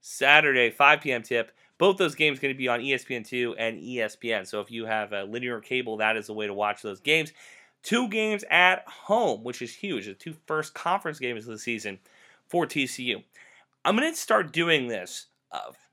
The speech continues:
for the men and for the women, but mostly I wanna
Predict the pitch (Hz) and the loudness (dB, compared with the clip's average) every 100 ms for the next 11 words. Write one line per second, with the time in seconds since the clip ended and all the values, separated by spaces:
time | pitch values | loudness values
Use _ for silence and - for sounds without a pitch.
0 | _ _ 208 247 220 202 185 175 175 160 | _ _ 0 2 4 4 4 2 0 0
1 | 135 113 107 104 131 170 208 262 - 170 | 0 0 -2 -2 -8 0 0 0 -2 0
2 | 143 143 143 143 131 | 2 2 2 2 0